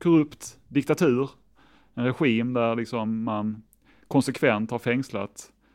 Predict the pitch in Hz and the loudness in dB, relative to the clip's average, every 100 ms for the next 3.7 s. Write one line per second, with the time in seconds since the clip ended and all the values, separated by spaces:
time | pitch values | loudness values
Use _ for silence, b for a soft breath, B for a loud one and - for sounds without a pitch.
0 | _ 117 104 95 113 110 107 117 110 98 | _ -6 -4 -4 -2 -2 -2 -2 -2 -4
1 | 101 131 104 92 98 92 104 107 107 104 | -6 -4 -4 -6 -10 -10 -8 -6 -6 -6
2 | 101 101 - 104 104 98 95 98 95 104 | -6 -6 -8 -8 -6 -6 -8 -12 -14 -16
3 | 104 - 135 139 117 - 113 | -12 2 4 4 0 -4 -6